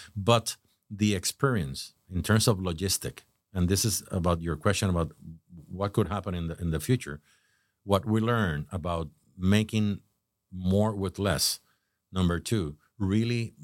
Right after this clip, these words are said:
maximize every single dollar in with a very clear return on investment and where to put that money so we can get visitors. The learning curve was extremely, uh, positive. The collaboration,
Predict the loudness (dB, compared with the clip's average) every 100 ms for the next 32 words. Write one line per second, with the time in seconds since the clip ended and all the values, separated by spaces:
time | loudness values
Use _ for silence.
0 | -10 -4 -2 -2 0 0 0 0 -4 -4
1 | 0 2 2 0 -2 -2 -2 -2 -4 -4
2 | -6 -6 0 0 0 -6 -4 0 2 0
3 | -6 -14 -12 -2 0 0 0 2 4 4
4 | 4 2 4 4 2 2 2 2 2 2
5 | 2 4 2 0 -2 -4 -6 -2 0 2
6 | 0 2 2 2 0 -6 _ _ _ 0
7 | 0 -2 -4 -4 -6 -6 -8 -6 -6 -4
8 | -2 -4 -8 _ _ _ _ -2 2 2
9 | 2 0 0 0 0 0 -2 -2 -6 -6
10 | 2 2 4 2 -2 -4 -6 0 0 0
11 | -4 -4 -4 _ _ _ -10 -2 0 2
12 | 0 2 0 0 0 -2 -2 -2